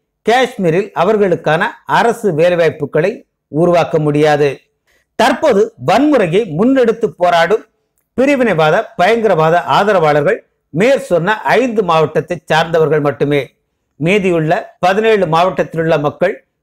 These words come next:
எவரும் பிரிவினைவாதத்திற்கு ஆதரவாக இல்லை. ஏழு புள்ளி ஒன்பது சதவீதம் முஸ்லிம்கள் வசிக்கும் பூஞ்ச், காஷ்மீர் ஆகிய இரு மாவட்டங்களின் சரித்திரத்திலேயே இதுவரை பிரிவினைக்கு ஆதரவாக எந்தவித போராட்டமும்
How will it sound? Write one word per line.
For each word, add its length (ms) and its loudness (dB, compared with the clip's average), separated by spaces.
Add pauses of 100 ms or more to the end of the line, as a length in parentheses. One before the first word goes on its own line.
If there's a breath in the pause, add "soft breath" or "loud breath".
எவரும் 480 0 (140)
பிரிவினைவாதத்திற்கு 920 0 (120)
ஆதரவாக 540 0
இல்லை. 300 0 (580)
ஏழு 440 2
புள்ளி 320 -2 (100)
ஒன்பது 460 0
சதவீதம் 520 0
முஸ்லிம்கள் 560 -2
வசிக்கும் 400 -6 (220)
பூஞ்ச், 340 -2 (240)
காஷ்மீர் 540 0
ஆகிய 220 -2 (500 soft breath)
இரு 280 2
மாவட்டங்களின் 760 0 (160)
சரித்திரத்திலேயே 840 0 (480)
இதுவரை 440 0 (220)
பிரிவினைக்கு 540 0
ஆதரவாக 440 2 (320)
எந்தவித 380 0 (160)
போராட்டமும் 580 -2